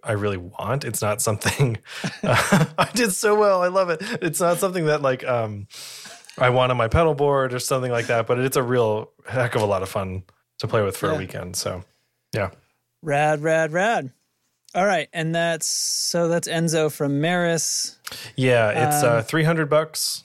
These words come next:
Speaker 2: Three hundred bucks right there.
Speaker 1: Yep.
Speaker 2: Way to go, kids.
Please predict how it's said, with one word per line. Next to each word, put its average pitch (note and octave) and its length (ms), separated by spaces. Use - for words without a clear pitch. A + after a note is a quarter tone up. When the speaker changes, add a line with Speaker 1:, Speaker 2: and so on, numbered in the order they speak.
Speaker 2:
Three E3+ 120
hundred D#3 120
bucks C3+ 260
right C#3+ 140
there. - 280
Speaker 1:
Yep. A2+ 200
Speaker 2:
Way G#3 140
to A#3+ 120
go, G3 720
kids. F#3 680